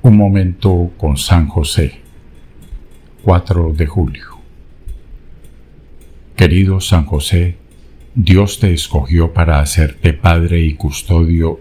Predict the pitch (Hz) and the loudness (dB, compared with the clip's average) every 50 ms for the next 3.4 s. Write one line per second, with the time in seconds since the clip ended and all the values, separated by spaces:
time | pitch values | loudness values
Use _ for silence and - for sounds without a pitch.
0 | - - 85 82 73 71 71 71 73 82 82 82 85 85 73 82 82 80 90 80 | -6 0 2 2 4 4 2 2 2 0 0 0 0 0 0 0 -2 0 -2 -4
1 | - - - 80 78 78 - - - - - - - - - - - - - 90 | -4 -2 -2 -2 -2 -2 -6 -10 -16 -18 -20 -20 -20 -20 -20 -18 -6 0 2 4
2 | 85 78 73 - 69 73 73 73 - - - - - - 98 87 78 82 80 78 | 4 4 0 -2 -2 0 0 0 0 -4 -8 -10 -4 0 0 2 2 2 2 2
3 | 80 80 73 67 60 65 71 | 2 2 0 0 -4 -8 -14